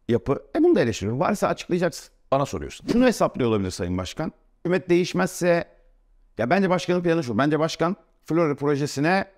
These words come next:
yara verecek. Ve elinde var done. Yani belki de iptal ettirecek. Bilmiyorum ne olacağını yani. Sayın Başkan'la konuşmadım bu konuyu açıkçası. Muhtemelen ya şu da var şimdi. Şunu düşünmüş olabilir.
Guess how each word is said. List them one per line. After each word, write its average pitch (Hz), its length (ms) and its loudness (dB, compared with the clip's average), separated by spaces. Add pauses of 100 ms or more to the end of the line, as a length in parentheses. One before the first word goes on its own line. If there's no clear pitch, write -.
(200)
yara 139 200 4
verecek. - 500 -6
Ve 98 80 0
elinde 120 240 2
var 123 180 4
done. 85 260 -4 (380)
Yani - 160 -8 (260)
belki 87 160 -2
de 117 60 2
iptal 127 200 4
ettirecek. - 400 -4
Bilmiyorum 78 360 -2 (340)
ne 90 80 -2
olacağını 73 380 -4
yani. 73 200 -6 (240)
Sayın 117 220 2
Başkan'la 127 320 0
konuşmadım 110 440 0
bu 69 40 -6
konuyu 78 220 -4
açıkçası. - 460 -8 (560)
Muhtemelen 180 640 2
ya 90 160 -2 (100)
şu 208 160 -4
da 220 120 6
var 123 120 4
şimdi. 101 360 0
Şunu 196 220 0
düşünmüş 127 340 0
olabilir. 95 320 -2